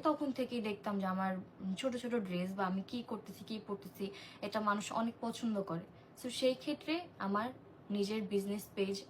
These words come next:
নিজের একটা বিজনেস ওন করা, ঠিক আছে? And আমার অনেক আগে থেকেই আমার ড্রিম ছিল যে আমি আমার একটা বিজনেস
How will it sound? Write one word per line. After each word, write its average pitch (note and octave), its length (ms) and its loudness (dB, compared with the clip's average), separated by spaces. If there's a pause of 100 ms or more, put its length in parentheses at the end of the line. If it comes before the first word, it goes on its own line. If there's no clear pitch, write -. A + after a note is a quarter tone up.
নিজের G#3 480 0
একটা G3 300 0
বিজনেস G3+ 500 0 (420)
ওন F#3+ 240 4
করা, E3 340 2
ঠিক G#3+ 160 -6
আছে? - 200 -6 (800)
And G#3 120 4
আমার G3+ 160 8
অনেক A3+ 260 4
আগে G3+ 220 4
থেকেই B3 440 -2
আমার F#3+ 300 2 (440)
ড্রিম A#3 300 4
ছিল G3+ 320 2
যে G3 120 2
আমি G3 380 2 (220)
আমার F#3+ 220 2
একটা F#3+ 140 0
বিজনেস F#3+ 520 2